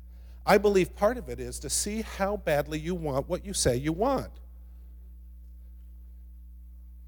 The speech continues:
And Lainey clearly didn't really want it that bad. Or maybe she did, but the resistance was so strong it stopped her.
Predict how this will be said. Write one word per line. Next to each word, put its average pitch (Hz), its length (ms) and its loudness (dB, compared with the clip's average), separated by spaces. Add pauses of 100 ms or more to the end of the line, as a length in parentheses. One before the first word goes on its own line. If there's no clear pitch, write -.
(1120)
And 185 160 8
Lainey 220 580 8
clearly 233 540 0 (1300)
didn't 202 320 -4
really 180 220 8
want 165 280 4
it 151 120 -2
that 143 220 4
bad. 104 380 0 (800)
Or 151 140 8
maybe 185 300 10
she 170 220 2
did, 131 500 6 (1080)
but 143 160 0
the 135 100 4
resistance 135 680 2
was 123 140 -4
so 131 140 -2
strong 117 420 -4
it 110 140 -4
stopped - 440 -4
her. 80 180 -12